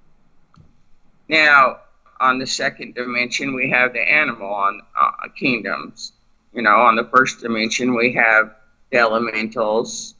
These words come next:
you know. So as you go up in dimensions, in each one you have a cube. On each cube you have four parallel universes simultaneously that you are living.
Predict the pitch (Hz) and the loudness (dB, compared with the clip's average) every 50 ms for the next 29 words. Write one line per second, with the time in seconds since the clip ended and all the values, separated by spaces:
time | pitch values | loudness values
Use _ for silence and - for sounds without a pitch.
0 | _ _ _ _ - 127 117 113 104 104 110 110 - - _ _ _ _ _ _ | _ _ _ _ -6 -2 2 4 4 4 2 0 -6 -14 _ _ _ _ _ _
1 | - - - 190 170 160 156 151 147 139 - - - _ _ _ _ - 147 160 | -6 0 4 6 8 8 8 8 6 6 2 -4 -12 _ _ _ _ -2 0 0
2 | 170 170 - 180 175 170 151 170 175 175 156 147 98 - 185 202 208 - - - | 0 0 -2 -6 -6 -8 -4 0 2 2 4 4 2 4 4 4 4 2 -4 -12
3 | _ _ _ _ _ _ _ _ _ _ _ _ _ _ - _ - - 175 165 | _ _ _ _ _ _ _ _ _ _ _ _ _ _ -20 _ -8 -4 -2 -2
4 | 156 151 143 135 113 - - - - 143 143 147 147 156 175 175 - - 127 113 | 0 -2 -2 -4 -6 -10 -12 -10 -10 -6 -2 0 0 0 0 -2 -4 -4 -4 -4
5 | 87 69 71 - - - - _ 151 147 139 - - 185 226 214 - - 180 190 | -6 -8 -12 -16 -18 -20 -14 _ -4 -4 -2 0 0 0 0 0 -2 0 2 2
6 | 170 151 151 143 143 139 143 147 147 131 127 123 - - - 170 160 139 113 95 | 4 4 2 0 0 0 2 2 2 2 0 -4 -8 -12 -6 -2 -2 -2 -2 -4
7 | - - 92 117 117 - 175 196 214 - - - 196 208 190 156 139 139 151 147 | -4 0 0 0 0 0 -4 -6 -6 -6 -8 -6 -2 0 0 0 0 -2 -4 -2
8 | 139 165 151 147 143 - - 151 156 165 165 - - 185 175 165 156 147 139 135 | 2 2 4 4 2 2 2 2 4 4 2 0 2 4 6 6 6 4 4 2
9 | 139 143 143 147 147 147 143 120 131 127 127 - - 131 117 - - 139 139 135 | 0 -2 -6 -8 -8 -8 -8 -4 -4 -4 -4 -4 -8 -10 -6 0 2 4 4 4
10 | 127 127 123 - - 151 165 156 139 120 117 - - 135 127 117 117 110 113 131 | 2 -2 -4 -6 -8 -6 -6 -4 -6 -8 -8 -10 -10 -10 -8 -8 -8 -8 -6 0
11 | 123 117 117 117 117 117 113 107 87 - - | 0 2 2 2 0 -2 -2 -4 -10 -12 -16